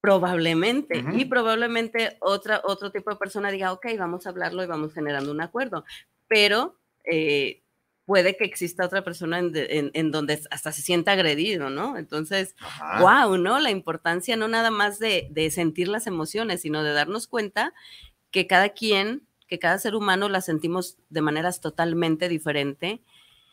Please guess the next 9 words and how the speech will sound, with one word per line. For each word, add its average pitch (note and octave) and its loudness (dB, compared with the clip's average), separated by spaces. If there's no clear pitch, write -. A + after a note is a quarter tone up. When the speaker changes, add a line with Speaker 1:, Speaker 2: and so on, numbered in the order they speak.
Speaker 2:
Sí, G2+ -8
Speaker 1:
Y E3+ -2
Speaker 2:
hay C#4+ 6
Speaker 1:
la D4 6
importancia C4+ 8
también B3 4
de F4+ 2
entendernos, A3 2
¿no? G#3+ 0